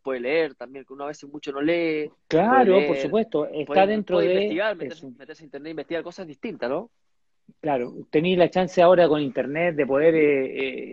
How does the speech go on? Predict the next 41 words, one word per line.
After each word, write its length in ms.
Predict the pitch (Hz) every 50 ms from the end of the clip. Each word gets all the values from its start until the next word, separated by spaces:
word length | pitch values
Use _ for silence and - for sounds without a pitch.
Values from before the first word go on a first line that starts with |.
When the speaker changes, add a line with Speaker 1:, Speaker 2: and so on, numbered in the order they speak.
| - 139
Speaker 2:
eh, 80 | - _ _
no 100 | 127 120
sé, 300 | - - - 214 185 147
a, 100 | 127 127 123 123 - _ _ _ _
ir 220 | _ 147 151 151 151
a, 200 | 143 139 127 123
a, 160 | 120 123 123 127 127 127 - 127
a 60 | 127
otras 240 | 151 170 - 151 - -
cosas, 560 | - 165 175 180 160 - - 156 151 151 - _ _ _ _ _ _ _ _ _
o 120 | - 135
los 160 | 131 131 131 -
gustos, 480 | 147 190 233 220 - - _ 180 165
los 140 | 151 143 135
hobbies 320 | - - 175 196 190 170
que 140 | - - 156
tiene 180 | - 165 160 151
cada 220 | 160 156 147 143
uno, 420 | 139 151 175 190 190 185 180 170 160
desarrollarlo. 1000 | 151 143 - - 135 127 131 127 135 156 170 180 175 170 165 156 160 165 160 _ _ _ _ _ _ _ _ _
Eh, 500 | - 156 139 139 135 139 139 135 135 135
yo 120 | 135 160 156
siempre 260 | - 190 180 156 156
lo 60 | 151 147
he 40 | 160
dicho, 440 | 196 208 - - 160 143 143 165 -
cuando 300 | - 151 151 147 147 135
te 80 | 165
dicen 280 | 165 185 185 185 180 175
a 80 | 165 151
ti, 420 | 160 180 190 190 190 185 185 180 - _ _ _ _ _ _ _ _
bueno, 260 | - 151 151 143 143
mo-, 160 | 143 151 175
yo 280 | 190 180 160 175 190 180
cuando 240 | - 151 143 139 147
digo 200 | 165 208 190 190
yo, 220 | 165 156 135 127
me 140 | 135 135 143
tomo 280 | - 208 208 208 202 185
dos 160 | 220 208 -
semanas, 500 | - 196 202 214 220 233 254 254 240